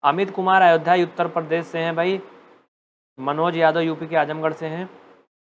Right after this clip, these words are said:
और, अ, ईस्ट चंपारण से बिहार से सुजीत कुमार जुड़े हुए हैं।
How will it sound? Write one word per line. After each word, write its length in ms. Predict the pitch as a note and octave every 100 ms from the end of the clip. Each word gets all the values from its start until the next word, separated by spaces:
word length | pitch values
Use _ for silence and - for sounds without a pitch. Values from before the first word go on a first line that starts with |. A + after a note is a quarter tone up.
| _ -
और, 240 | C#3 C#3+ D3 D3 C#3+ C#3+ C#3 C3 - - - _ _ _ _ _ _ _ _ _ _ C#3 C#3 -
अ, 200 | C3+ C3+ C3
ईस्ट 240 | F3+ G3 F#3
चंपारण 500 | F3+ E3 E3 E3+ E3+
से 140 | F3
बिहार 320 | D#3+ D3+ D3+
से 120 | D3+ E3
सुजीत 340 | D3+ D3 D#3+
कुमार 260 | D#3+ D#3+ D#3
जुड़े 180 | D#3
हुए 200 | D#3+ D#3
हैं। 360 | D#3 F3+ F3+ -